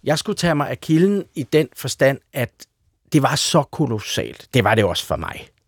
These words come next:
Øhm, og jeg skulle ligesom, han, da det kommer i fjernsynet, der ser hans kone det. Fordi jeg havde sagt, at han ikke må sige noget. Kæmpe fejl. Altså, det ville jeg jo aldrig nogensinde gøre i dag. Øh, det var en kæmpe fejl. Selvfølgelig skal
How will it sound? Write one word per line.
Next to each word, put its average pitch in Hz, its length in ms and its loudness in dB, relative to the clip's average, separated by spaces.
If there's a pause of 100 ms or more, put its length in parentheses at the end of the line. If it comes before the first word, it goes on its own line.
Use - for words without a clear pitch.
(300)
Øhm, 90 760 -4
og 123 120 2
jeg 113 100 2
skulle - 160 0
ligesom, 131 280 2 (200)
han, 139 260 4 (1000)
da 139 60 6
det 131 80 2
kommer 143 220 2
i 135 40 2
fjernsynet, 165 540 -4 (460)
der 160 60 0
ser 151 180 -2
hans 117 160 -8
kone 143 260 -6
det. 139 120 -14 (920)
Fordi 120 240 2
jeg 127 140 4
havde 143 140 -2
sagt, 117 260 -4
at 131 40 -4
han 120 100 -2
ikke 120 160 -8
må 127 60 -6
sige 117 220 -6
noget. 107 200 -6 (540)
Kæmpe 214 400 2
fejl. - 380 -12 (500)
Altså, 120 200 0
det 143 200 0
ville 147 160 2
jeg 127 40 2
jo 113 160 2
aldrig 151 460 0
nogensinde 120 520 0
gøre 101 260 2
i 117 40 2
dag. 98 320 -4 (440)
Øh, 101 1000 0
det 147 100 4
var 117 120 4
en 220 100 2
kæmpe - 320 -8
fejl. - 340 -12
Selvfølgelig 185 420 2
skal 151 220 -2